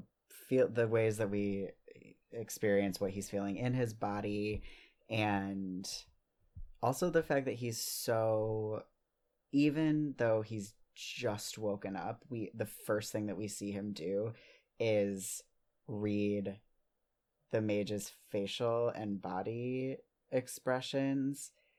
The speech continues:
not just surface level, but also the underlying things that he needs to watch out for, which is such a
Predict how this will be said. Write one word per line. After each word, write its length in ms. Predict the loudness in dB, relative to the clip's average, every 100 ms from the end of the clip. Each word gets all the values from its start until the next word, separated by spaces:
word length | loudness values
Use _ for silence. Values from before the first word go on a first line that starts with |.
| _ _
not 400 | -4 0 2 2 0
just 380 | -2 -2 -2
surface 440 | -2 -2 -2 -6 -2
level, 500 | -2 2 4 4 4
but 240 | 2 2
also 920 | 0 -2 -2 -2 0 0 0 -2 -4 -10 _ _ _ _
the 240 | -4 -4 -4 -4
underlying 1300 | 0 0 0 -2 -2 -4 -4 -4 -6 -8 -10 -12 -14 _
things 320 | -2 0 -2 -6
that 120 | -8
he 200 | -6 -8
needs 360 | -8 -8 -8 -6
to 80 |
watch 280 | -6 -6 -6
out 240 | -6 -8 -8
for, 300 | -10 -8 -8
which 220 | -10 -8
is 460 | -8 -8 -8 -10 -10 _ _ _ _
such 380 | -20 -10 -8 -6
a 300 | -6 -6 -8